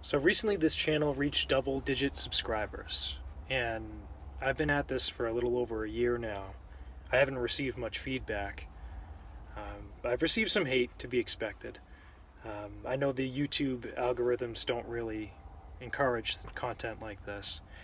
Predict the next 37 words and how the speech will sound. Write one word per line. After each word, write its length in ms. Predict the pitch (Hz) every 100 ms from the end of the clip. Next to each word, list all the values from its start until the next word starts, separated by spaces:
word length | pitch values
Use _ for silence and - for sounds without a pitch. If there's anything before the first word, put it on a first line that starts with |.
| - - - -
but 140 | - 131
if 100 | 165
any 220 | 160 160
of 60 |
this 140 | 135 -
content 520 | - 131 - 127 113
can 100 | 120
strengthen 640 | - - 135 131 135 123
or 240 | 113 120 107
encourage 560 | - - 139 123 -
someone, 500 | - 110 101 98 101 - - - - - 110
um, 220 | 107 101
that's 320 | 127 139 -
why 160 | 147 123
we 140 | 113
do 140 | 101 110
it. 180 | - - - - - - -
Uh, 140 | 113 110
you 80 | 123
know, 140 | 120
glory 320 | 113 135 147 139
be 140 | 139
to 80 | 120
God. 420 | 110 101 101 - - - - - - - - - - -
I 140 | 113
know 220 | 117 127 123
it's 180 | -
not 220 | 139 123 135
because 320 | - 131 120
of 320 | 123 - -
my 240 | 127 117 107
fantastic 680 | - 120 - 127 - 123 131
audio 440 | 120 123 120 113
or 280 | 110 104 - 139
video 320 | 131 151 143 117
quality. 540 | - 113 107 120 - - - - -
Um, 460 | 113 107 101 104